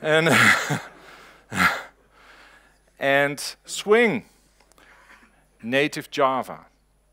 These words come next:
Eh, in, uh, A W T, oh, do I say it good or correct? A W T,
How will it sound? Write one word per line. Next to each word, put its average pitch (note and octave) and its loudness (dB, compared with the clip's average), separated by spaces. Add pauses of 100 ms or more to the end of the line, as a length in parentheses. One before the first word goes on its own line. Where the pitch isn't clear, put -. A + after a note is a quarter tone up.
(120)
Eh, B2 -6 (100)
in, A2+ -10 (1700)
uh, A2 -8 (180)
A B2+ -6
W A#2+ -18
T, D3+ -18 (520)
oh, - -20 (680)
do B2 -20
I B2+ -18
say C#3 -18
it F3 -20
good G3+ -20 (320)
or - -20
correct? D3+ -16 (1600)
A A#2+ -16
W B2 -18
T, - -20